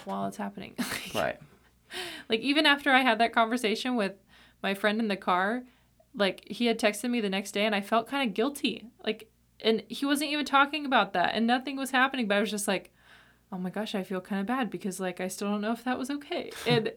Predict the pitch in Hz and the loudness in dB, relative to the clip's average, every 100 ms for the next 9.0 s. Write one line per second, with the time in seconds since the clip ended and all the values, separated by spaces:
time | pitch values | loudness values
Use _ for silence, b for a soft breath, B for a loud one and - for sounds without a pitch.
0 | _ 240 254 277 285 277 - - 285 285 | _ 2 4 4 2 0 2 2 4 0
1 | 269 185 202 202 262 262 233 202 196 175 | -2 -2 2 2 0 0 -2 0 0 2
2 | 175 175 - B B B B _ 175 180 | 0 -2 -16 B B B B _ 2 4
3 | 175 185 - - - _ _ _ _ - | 6 6 4 -4 -16 _ _ _ _ -2
4 | 175 190 240 285 311 311 311 339 330 220 | 0 0 0 0 0 4 4 4 0 -2
5 | 214 190 175 170 - _ _ - - 175 | 0 -2 -2 -4 -6 _ _ -4 -4 -2
6 | 190 180 185 - 196 185 180 175 185 170 | -4 -4 -2 0 0 2 0 0 0 0
7 | 165 165 165 - - 240 202 185 170 170 | -2 -2 -2 -4 -6 -6 -2 -2 -2 -4
8 | - 180 - 185 170 180 226 185 180 | -2 -2 -2 -8 -4 0 2 2 -4